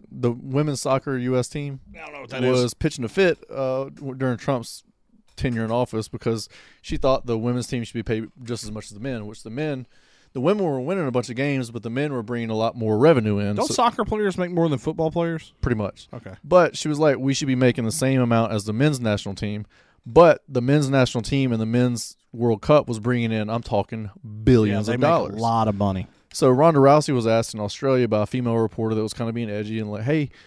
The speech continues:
Speaker 1: do you think you should, uh, U F C, U F C should pay you just as much as the men?"
Speaker 2: And she said no, didn't
Speaker 1: And
Speaker 2: she?
Speaker 1: she was like, "I don't, I don't agree with that, because, yeah, I'm the highest." She was, she was like the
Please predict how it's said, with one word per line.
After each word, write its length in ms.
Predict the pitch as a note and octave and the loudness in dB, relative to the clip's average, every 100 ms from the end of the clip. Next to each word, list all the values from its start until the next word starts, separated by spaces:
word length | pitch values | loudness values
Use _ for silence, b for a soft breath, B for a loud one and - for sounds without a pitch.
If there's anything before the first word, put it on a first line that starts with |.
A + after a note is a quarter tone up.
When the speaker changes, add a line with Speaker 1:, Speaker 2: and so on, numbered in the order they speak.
| b b B2+ | b b -4
Speaker 1:
do 100 | B2 | -2
you 140 | D3 | -2
think 240 | - C3 - | -2 -4 -4
you 300 | B2+ C3 C#3+ | 0 2 2
should, 380 | - - A#2 - | 0 -4 -6 -4
uh, 200 | B2 A2+ | -4 -2
U 240 | A2 B2+ C3 | 0 2 2
F 80 | |
C, 220 | - B2 A#2+ | 2 -6 -6
U 320 | C#3+ C3 D3+ | -4 4 6
F 120 | C#3 | 4
C 220 | - C#3+ C3 | 2 -2 -2
should 220 | - A2+ | -4 -2
pay 180 | C#3 C3+ | 2 2
you 400 | B2 A#2+ A2+ A2+ b b b | 2 0 0 -4 b b b
just 200 | C3 B2+ | -2 -2
as 100 | B2+ | -2
much 180 | A#2+ A2 | -4 -6
as 40 | - | -8
the 120 | G#2+ | -6
men?" 400 | C3+ D3+ A#2+ B2 | -2 -2 -2 -8
Speaker 2:
And 80 | - | -16
she 100 | - | -16
said 180 | C#3 F#3 | -10 -8
no, 200 | B2+ D#3+ | -4 -4
didn't 160 | G2 A2 | -4 -4
Speaker 1:
And 60 | |
Speaker 2:
she? 80 | D3+ | 2
Speaker 1:
she 40 | E3+ | 4
was 140 | D3+ | 8
like, 260 | D3+ C#3 - _ | 8 6 2 _
"I 80 | B2+ | 0
don't, 140 | C3 - | 0 0
I 60 | C3+ | 0
don't 180 | B2+ B2 | 2 2
agree 200 | A#2 D3 | 4 6
with 120 | B2+ | 8
that, 160 | A2 A2 | 6 4
because, 360 | A#2+ B2 A2 - | 2 4 4 0
yeah, 300 | - C#3 D3 B2+ | -4 6 8 10
I'm 80 | B2 | 8
the 80 | A#2 | 6
highest." 460 | B2 B2 A#2 - - | 8 8 6 0 -14
She 200 | - - | -8 -2
was, 140 | C#3 | -2
she 100 | C3 | -2
was 100 | E3+ | -2
like 140 | D3+ A#2+ | -2 0
the 220 | A#2 G#2+ | 0 -2